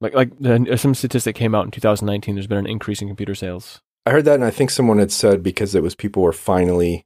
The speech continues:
Speaker 2: upgrading to Windows ten. A lot of businesses would, had put it off forever. I haven't been interested in beating this drum, but for everyone to just say, "Oh, well, all you have to do when Windows seven's end of life is just upgrade to Windows ten."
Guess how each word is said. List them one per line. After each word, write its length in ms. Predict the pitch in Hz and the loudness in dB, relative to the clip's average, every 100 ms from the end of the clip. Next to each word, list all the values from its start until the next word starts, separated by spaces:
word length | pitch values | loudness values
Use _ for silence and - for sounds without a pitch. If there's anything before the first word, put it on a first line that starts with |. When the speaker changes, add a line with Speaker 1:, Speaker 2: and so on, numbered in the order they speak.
| - | -6
Speaker 2:
upgrading 460 | 82 - 87 82 | -6 0 2 2
to 60 | 85 | -2
Windows 360 | 82 85 80 - | -4 -4 -4 -6
ten. 360 | 92 85 85 - | -6 -6 -6 -4
A 100 | 87 | 0
lot 180 | 90 | 2
of 200 | 82 80 | 2 0
businesses 540 | - 87 92 82 85 80 | 0 0 0 -2 -4 -6
would, 160 | 80 - | -8 -8
had 240 | - 85 | -8 -8
put 160 | - 104 | -4 -2
it 80 | 80 | 2
off 340 | 78 76 - - | 2 0 -4 -16
forever. 720 | - 78 - 80 82 78 - _ _ _ | -8 -8 -4 -4 -4 -8 -8 _ _ _
I 80 | 139 | 0
haven't 340 | - 135 120 | 2 2 -2
been 220 | 110 110 101 | 0 0 2
interested 480 | 101 101 - 104 | 0 -4 -2 0
in 300 | 101 90 87 - _ | 0 -4 -8 -12 _
beating 300 | - 101 98 | -2 0 0
this 160 | 90 85 | -2 -6
drum, 420 | - 87 92 101 - | -8 -6 -4 -6 -6
but 140 | 110 101 | -4 0
for 140 | 139 | 2
everyone 240 | 156 147 | 2 2
to 100 | 120 | 0
just 260 | 101 101 - | 0 -2 0
say, 200 | 113 104 | 0 0
"Oh, 200 | - 107 | 2 0
well, 380 | 82 82 87 87 _ _ _ _ | 0 -2 -2 -2 _ _ _ _
all 100 | 131 | 0
you 60 | 151 | 2
have 80 | 139 | 0
to 100 | 104 | -2
do 220 | 110 143 | 0 2
when 180 | 104 92 | 2 0
Windows 300 | 101 95 - | 0 0 0
seven's 480 | 110 104 95 87 80 | -2 0 -2 -4 -6
end 160 | 90 | -6
of 100 | 82 | -2
life 300 | 95 117 101 | 0 2 0
is 140 | 87 - | -8 -14
just 180 | - | -10
upgrade 380 | - 80 - 82 | -6 -6 -4 -4
to 40 | 82 | -4
Windows 300 | 85 82 - | -6 -8 -6
ten." 300 | 110 92 | -6 -6